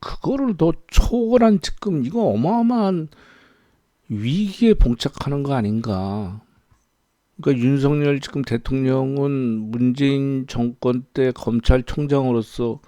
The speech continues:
박근혜를 몰아낼 때, 어, 일 등 공신이죠. 그 탄핵을 뭐 정치권에서 물론 뭐 이렇게 헌법적으로 이렇게 했지만 그 수단으로 쓴 게 윤석열이란 말이죠.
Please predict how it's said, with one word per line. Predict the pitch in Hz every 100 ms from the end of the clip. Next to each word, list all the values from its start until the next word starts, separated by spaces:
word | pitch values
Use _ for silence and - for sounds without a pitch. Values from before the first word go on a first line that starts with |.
| _ _ _ _ _ _ -
박근혜를 | 101 - 143 139 147 147 143 135 147 147
몰아낼 | 123 113 127 123 120 107
때, | - 131 123 110 92 - -
어, | 101 98 92 - 226 208
일 | 120
등 | - 123
공신이죠. | 117 123 104 135 120 104 98 143 226 _ _ -
그 | -
탄핵을 | - 160 175 185 170 156 165 170 160
뭐 | 139 131
정치권에서 | 123 120 - - 139 127 123 131 120
물론 | 110 117 120 98 107
뭐 | 107 104
이렇게 | 98 -
헌법적으로 | - 151 135 - 107 98 101
이렇게 | - -
했지만 | 117 - 123 92 87 214 - _ _ _ _ _ _ _ _ -
그 | 120
수단으로 | - - 196 190 165
쓴 | - 170 147
게 | 143 131 107 73 - 107 143 127
윤석열이란 | 113 117 135 127 110 98 95
말이죠. | 85 87 - 80 151